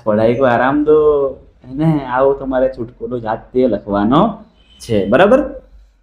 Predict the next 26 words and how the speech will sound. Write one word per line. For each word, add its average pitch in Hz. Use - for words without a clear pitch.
ચાલો 95
મિત્રો, 107
આગળ 147
વધીએ 156
હવે. 185
હવે 143
અહીંયા 156
કેટલાક 143
તમને 139
શબ્દ 131
આપેલા 120
છે, 131
એટલે 135
તમને 127
કેટલાક 127
અહીંયા 127
વિશેષણો 143
આપેલા 113
છે, 143
એનો 151
ઉપયોગ 135
કરીને 120
તમારે 113
વાક્ય 170
બનાવવાના 127
છે. 98